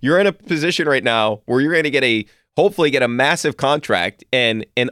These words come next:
on any other team, Grant Williams would be playing more minutes. Like, in the way he performed last night, it's like, "I had twenty-five points when you played me thirty-four minutes. Can I get more minutes, please?" And you don't have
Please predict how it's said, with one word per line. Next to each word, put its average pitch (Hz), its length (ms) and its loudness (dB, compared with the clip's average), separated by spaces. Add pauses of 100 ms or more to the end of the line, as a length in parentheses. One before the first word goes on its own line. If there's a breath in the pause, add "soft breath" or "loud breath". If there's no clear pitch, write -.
on 127 240 0
any 175 220 2
other 170 180 0
team, 156 220 -2
Grant 123 240 0
Williams 135 260 0
would 110 80 -10
be 120 80 -2
playing 117 320 0
more 113 220 0
minutes. 113 340 -2
Like, 117 200 0
in 120 200 -2 (320 soft breath)
the 135 80 2
way 156 180 4
he 208 100 0
performed 156 340 0
last 143 180 0
night, 170 120 0
it's 131 80 -6
like, 143 160 -4
"I 127 120 -2
had 180 180 0
twenty-five 156 500 0
points 160 320 -2
when 123 100 -6
you 113 80 -8
played 147 220 0
me 143 60 -2
thirty-four 131 440 -2
minutes. 123 260 -4
Can 131 180 -2
I 127 80 0
get 139 260 -4
more 143 180 0
minutes, 139 320 -2
please?" 98 440 -2 (240 soft breath)
And 131 120 -2
you 143 60 0
don't 156 220 2
have 131 180 0